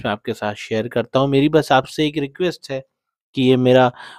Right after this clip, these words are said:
वीडियो शेयर करिए आप, लाइक करिए और चैनल को ज़रूर सब्सक्राइब कर लीजिए,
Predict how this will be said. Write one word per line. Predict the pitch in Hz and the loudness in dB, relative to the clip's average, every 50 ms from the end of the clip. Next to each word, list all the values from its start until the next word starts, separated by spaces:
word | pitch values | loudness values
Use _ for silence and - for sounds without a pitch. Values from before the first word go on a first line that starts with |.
| - _ - | -18 _ 2
वीडियो | - 131 139 139 156 165 151 | 4 4 4 6 4 4 4
शेयर | - - - - 151 156 156 | 2 0 2 4 4 4 4
करिए | 151 156 151 139 151 147 | 4 2 2 2 2 2
आप, | 143 139 135 135 - _ | 2 2 2 0 0 _
लाइक | 107 101 104 117 127 139 - | -4 0 0 0 0 -2 -2
करिए | - 139 131 127 131 139 | -4 -2 -2 0 2 2
और | 135 123 117 113 120 | 2 4 4 2 0
चैनल | - - - 147 143 156 175 | -2 -4 -6 -4 -2 -2 -4
को | 180 175 165 | 0 -2 -2
ज़रूर | 135 - 123 120 123 117 | 0 0 -2 -2 -2 -6
सब्सक्राइब | - - 113 - - - - 110 110 110 | -8 -12 -16 -18 -18 -10 -8 -8 -8 -8
कर | - - 107 | -10 -12 -12
लीजिए, | 101 107 107 107 - 120 123 | -10 -10 -12 -10 -10 -12 -12